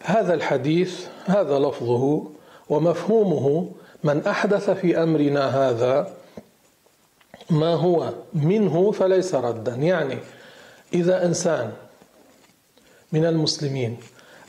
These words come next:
أحدث أمراً في الدين، وكان هذا الأمر موافقاً لما جاء في القرآن وما جاء عن الرسول، وموافق ل-، وكان موافقاً للأثر والإجماع،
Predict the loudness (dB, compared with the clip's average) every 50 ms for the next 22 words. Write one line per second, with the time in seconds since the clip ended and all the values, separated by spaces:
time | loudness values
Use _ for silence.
0 | -4 -4 -2 0 0 0 0 0 0 0 0 2 2 2 2 2 0 0 -2 -4
1 | -4 -6 -4 -4 -4 -4 -4 -6 -8 -12 -20 -20 _ _ _ _ _ -20 -20 -16
2 | -8 -6 -4 -2 0 2 2 2 2 2 2 2 2 2 2 0 0 0 0 0
3 | 2 4 4 4 4 4 4 4 4 2 2 0 -2 -2 -2 -2 0 0 0 -2
4 | -2 -2 -4 -4 -2 -2 0 0 0 2 0 0 0 0 2 2 4 2 2 2
5 | 0 -2 -2 -2 -2 -2 -2 0 0 0 0 0 0 0 0 0 0 0 0 0
6 | 0 0 0 2 2 0 0 0 0 0 0 0 0 -2 -2 -2 -2 2 2 2
7 | 2 0 -2 -10 -12 -18 -20 -20 -20 -10 -6 -4 -2 0 2 2 2 2 2 0
8 | 0 0 -2 -4 -4 -4 -2 0 2 2 2 2 0 0 -2 -4 -6 -8 -4 -2
9 | 0 0 2 0 0 2 2 2 2 0 0 0 -2 -2 -2 -2 -2 0 0 0
10 | 0 0 -2 0 0 0 0 2 2 2 0 0 0 -4 -4 -4 -4 -2 -2 0
11 | 0 -2 -4